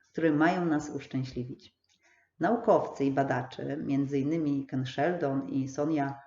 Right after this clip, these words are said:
Lubomyrski, wraz ze swoimi studentami prowadzili badania, by uzyskać odpowiedź na pytania,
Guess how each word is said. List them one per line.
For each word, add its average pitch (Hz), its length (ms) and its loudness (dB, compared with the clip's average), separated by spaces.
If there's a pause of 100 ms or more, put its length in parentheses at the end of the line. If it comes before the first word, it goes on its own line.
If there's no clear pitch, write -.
(260)
Lubomyrski, 135 1000 0
wraz 156 260 0
ze 214 80 4
swoimi 208 400 0
studentami 190 640 0
prowadzili 151 680 0
badania, 160 680 2
by 139 300 0 (100)
uzyskać 143 540 -4
odpowiedź 139 480 -4
na 135 120 0
pytania, 131 640 -4